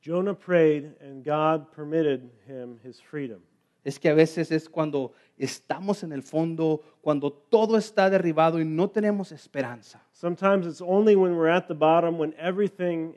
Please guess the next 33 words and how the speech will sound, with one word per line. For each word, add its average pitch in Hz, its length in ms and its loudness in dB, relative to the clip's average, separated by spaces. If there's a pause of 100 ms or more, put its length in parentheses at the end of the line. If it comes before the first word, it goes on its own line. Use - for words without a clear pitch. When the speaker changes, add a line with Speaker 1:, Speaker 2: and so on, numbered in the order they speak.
Speaker 1:
has 151 140 -8
been 143 180 -12
broken 160 400 0
down 151 300 -2
and 139 100 -8
we 131 100 -10
don't 151 320 -6
have 139 180 -14
any 160 260 -4
more 143 320 -8
hope. 135 280 -8 (440)
Speaker 2:
Es 139 120 -20
cuando 147 240 -8
a 131 40 -2
veces 139 260 -4
estamos 139 400 -8
abiertos 131 680 -4
a 123 40 -6
escuchar 120 500 -18
a - 60 -20
Dios. - 180 -20 (360)
Speaker 1:
That, 143 240 0 (140)
that's 156 280 -2
the 156 140 -2
only 160 240 0
time 156 460 -4
that 131 120 -12
we're 131 260 -6
open 147 380 -4
to 123 60 -14
hearing 127 560 -10
from 117 180 -20
God. 123 300 -8